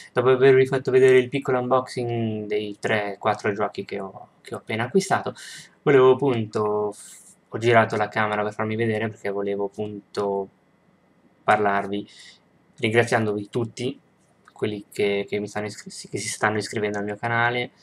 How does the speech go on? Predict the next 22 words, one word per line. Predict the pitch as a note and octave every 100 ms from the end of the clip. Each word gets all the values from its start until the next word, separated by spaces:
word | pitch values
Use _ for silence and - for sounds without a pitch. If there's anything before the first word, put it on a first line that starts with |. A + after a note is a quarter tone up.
| - _ _ _
eh, | G#2+
le, | G2+ G2+
per, | - G2+ G2 G2 G2
eh, | G2 F#2+ F#2 - _ _ _
i | -
commenti | - G#2+ G#2+ G#2+ G#2
che | G#2+ G#2+
mi | G#2+
state | G2+ - G#2+
dando, | G2+ G2+ A2 A2+ A2
i | G#2 G2+
consigli, | - G2+ - G2+ G2+ G2+
eccetera, | F#2+ - G2+ A#2
eccetera. | C#3+ G2+ F#2+ G#2+ A2+ - _ - - - _ _ _ _ _ _
E | D#3 C3
volevo | B2 A#2+ A2 G#2
condividere | - A2+ B2 B2 A2 A2
con | C#3+ C#3+
voi | A2 G#2 A2
una, | G#2+ G#2 G2+ G2+ G2 G2 G2 G2+ G#2
una | G#2+ A2+
cosa, | - G2+ G2+ G2+ G2 F#2